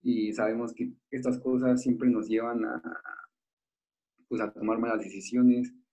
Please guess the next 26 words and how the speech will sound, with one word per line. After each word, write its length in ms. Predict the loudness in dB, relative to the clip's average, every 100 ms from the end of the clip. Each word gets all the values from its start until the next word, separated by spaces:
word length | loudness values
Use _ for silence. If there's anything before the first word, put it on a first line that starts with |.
| _ -8
a 120 | -8
que 160 | -4 -4
traigamos 480 | -2 -2 0 -2 -6
pecado 380 | -10 -2 0
a 40 | 0
nuestra 300 | -4 -8 -4
vida. 360 | 2 2 2 -10 -18 _ _ _
Y 140 | -4
así 260 | -2 -2 2
como 240 | 4 4
Dios 240 | 2 -2 0
nos 220 | -2 -2
sacó 300 | -8 -4 -4
de 80 | -4
esas 200 | -6 -6
cosas, 500 | -4 -2 -4 -6 -12 _ _ _ _ _
también 220 | -2 -2
nos 120 | -2
podemos 300 | 0 0 -2
recordar 500 | -4 -4 -2 0 0
cuando 540 | -2 -2 -2 -4 -6 -10 -16 _ _ _ _ _ _ _ -4
podamos 300 | -2 0 -2
estar 160 | 0
en 100 | 2
algún 180 | 2 2
momento, 580 | 2 4 2 0 -2